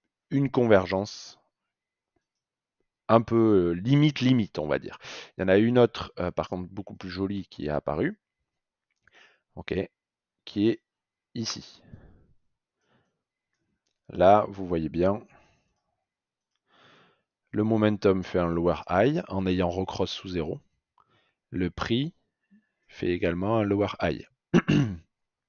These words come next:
C'est-à-dire que vous pouviez vendre cette zone-là. Le stop ici. Je vous rappelle que on analyse le H quatre, voire le daily. Ok, donc, ce qu'il faut penser,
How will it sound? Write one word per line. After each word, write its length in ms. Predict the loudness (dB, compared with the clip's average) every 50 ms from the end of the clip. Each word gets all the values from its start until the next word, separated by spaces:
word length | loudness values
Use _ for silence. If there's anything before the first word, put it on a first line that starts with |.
| _ _ _ _ _ -20 -20 -20 -20 -20 _ _
C'est-à-dire 200 | _ -2 0 0
que 60 | -2
vous 80 | -4 -4
pouviez 340 | -6 -6 -6 -2 0 0 2
vendre 420 | 2 2 0 0 0 -4 -8 -12 -14
cette 260 | -10 -6 -4 -4 0 0
zone-là. 340 | 0 0 0 -2 -6 -10 -12 _ _ _ _ _ _ _ _ _ _ _ _ _ _ _ _ _ _ _ _ _ _ _ _ _ _ _ _ _
Le 120 | -10 -8 -8
stop 320 | -4 0 2 2 2 0 -4
ici. 400 | -10 -10 -12 -12 -16 -20 -20 _ _
Je 140 | -4 -2 0
vous 80 | 2
rappelle 300 | 2 4 6 4 4 4
que 280 | 0 -2 -2 -2 -2 -6 -12 _ _ _ _
on 160 | -6 -4 -2 0
analyse 420 | 0 0 0 0 0 -2 -2 0
le 80 | 2 2
H 220 | 2 2 2 4
quatre, 280 | 4 4 2 2 0 2
voire 180 | 2 4 4
le 120 | 4 2 0
daily. 460 | 0 0 0 0 -2 -6 -10 -12 -14 -18 _ _ _ _ _ _ _ _ _ _ _ _ _ _ _ _ _ _ _ -20
Ok, 180 | -14 -8 -8 -8 -8 -8 _ _ -12
donc, 500 | -8 -6 -6 -6 -6 -10 -14 -18 -20 _ _ _ _ _ _ _ _ -20
ce 180 | -16 -12 -12
qu'il 220 | -10 -10 -10 -12 -10
faut 140 | -10 -12 -10
penser, 540 | -8 -8 -8 -8 -6 -4 -2 -2 -2 -4